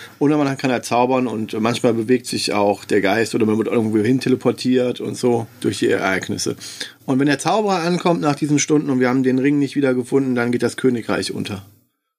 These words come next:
Und den Tieren ist es offensichtlich egal, ob wir das, äh, als Kinder schaffen, oder ob die uns für ein bisschen Essen helfen.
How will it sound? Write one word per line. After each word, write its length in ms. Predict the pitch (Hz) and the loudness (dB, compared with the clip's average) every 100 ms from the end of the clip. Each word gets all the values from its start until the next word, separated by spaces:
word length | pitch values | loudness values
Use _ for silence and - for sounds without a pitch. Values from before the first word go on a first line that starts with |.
| _ _ _ _ | _ _ _ _
Und 120 | 123 | 0
den 120 | 123 | 0
Tieren 280 | 120 139 156 | 2 0 0
ist 60 | 156 | -2
es 100 | 147 | -4
offensichtlich 560 | 147 147 143 143 143 | -2 0 0 0 -2
egal, 680 | 135 123 135 143 139 117 98 95 | 0 0 2 0 0 0 -2 -6
ob 180 | 104 | -6
wir 200 | 117 117 | 0 2
das, 380 | 110 104 - - | 2 -2 -6 -4
äh, 40 | - | 0
als 640 | 107 101 98 - 98 - | 2 2 0 0 -2 -2
Kinder 300 | - 117 104 | -2 0 0
schaffen, 560 | - 110 113 156 165 175 - - - _ _ _ _ | 0 -2 -2 -2 -2 -4 -10 -20 -20 _ _ _ _
oder 280 | - 123 123 | -2 0 0
ob 100 | 113 | -2
die 220 | - 123 | 0 0
uns 260 | 117 117 - | 0 -2 -4
für 160 | - 127 | 0 0
ein 200 | 120 110 | 0 0
bisschen 400 | 143 139 127 - | 0 2 -2 -2
Essen 340 | 117 - 143 | -4 0 0
helfen. 580 | 120 135 151 107 104 | 2 2 0 -2 -6